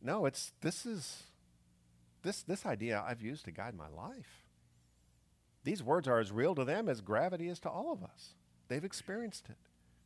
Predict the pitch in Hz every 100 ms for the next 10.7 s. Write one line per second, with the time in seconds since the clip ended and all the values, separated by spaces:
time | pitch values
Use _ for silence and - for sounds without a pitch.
0 | - _ _ _ 127 160 196 208 151 -
1 | 190 - 190 - 202 208 - 120 120 113
2 | 107 117 110 113 127 151 147 185 - 254
3 | 226 101 82 95 85 - _ _ _ _
4 | _ _ _ _ - - _ _ _ _
5 | _ _ _ - 151 247 170 135 208 -
6 | - - - 107 113 135 101 101 - -
7 | - - - 127 127 147 143 127 - 113
8 | 113 175 214 127 113 113 123 - - 101
9 | 95 107 131 151 123 98 - 117 139 120
10 | - 143 - 107 104 107